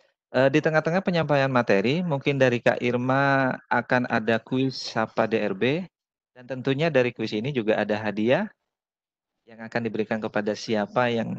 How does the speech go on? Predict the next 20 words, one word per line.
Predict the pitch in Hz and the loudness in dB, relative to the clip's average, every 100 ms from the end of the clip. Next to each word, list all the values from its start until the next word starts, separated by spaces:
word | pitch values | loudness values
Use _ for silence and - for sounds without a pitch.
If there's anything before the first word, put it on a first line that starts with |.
| 107 | -4
menjawab | 110 107 104 110 107 113 - | -4 -4 -2 0 2 -2 -2
paling | 104 104 104 104 | -2 -2 -6 -10
cepat | - - 156 - _ _ _ _ _ | -10 -6 -6 -8 _ _ _ _ _
dan | 113 110 | -20 -12
benar. | 104 104 90 - _ _ _ _ _ _ _ | -6 -4 -6 -12 _ _ _ _ _ _ _
Gitu | - - | -20 -18
ya. | - | -16
Nah, | - 107 98 185 - _ _ _ _ _ _ _ _ _ | -12 -10 -10 -12 -16 _ _ _ _ _ _ _ _ _
ada, | 123 127 151 | -18 -8 -4
akan | 147 156 156 156 | 0 2 2 2
ada | |
tiga | 165 160 127 | 2 2 0
sesi | 117 107 - 165 | -2 -6 -6 -2
dari | 113 110 | 0 0
kuis | 113 107 | -4 -4
Ki | - | -4
Hajar | 107 104 98 107 98 - - _ _ _ _ | -6 -6 -2 -2 -2 -10 -16 _ _ _ _
Sapa | - 104 - 104 | -8 -8 -4 -2
D | 107 | -2
R | 90 | -2